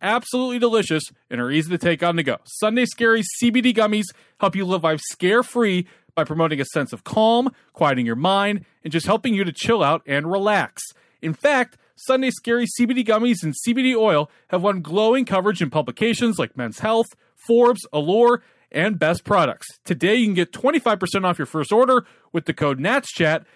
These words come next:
at sundayscaries dot com. That's twenty-five percent off your first order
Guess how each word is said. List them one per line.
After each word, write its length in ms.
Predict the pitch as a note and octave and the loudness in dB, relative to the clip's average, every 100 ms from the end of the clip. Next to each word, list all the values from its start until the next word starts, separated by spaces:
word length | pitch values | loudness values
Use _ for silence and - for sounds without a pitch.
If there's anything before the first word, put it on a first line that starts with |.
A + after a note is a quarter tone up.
| _ - | _ -4
at 160 | F#3 - G#3 | -4 0 -2
sundayscaries 680 | G3+ A3 - F#3 F#3 F#3 D#3 | 0 0 -2 -2 0 0 0
dot 200 | F3 D#3+ | 0 2
com. 240 | F#3 A2+ | 0 0
That's 200 | C3+ D#3+ | -2 -4
twenty-five 680 | - B3+ D#4 - B3 B3 - | -2 -2 0 0 0 0 -2
percent 300 | A3+ - A3+ | -6 -2 -2
off 140 | A3 | -2
your 80 | A3+ | -4
first 240 | F#3 A3+ A#3+ | -2 0 2
order 260 | G#3+ - | 2 0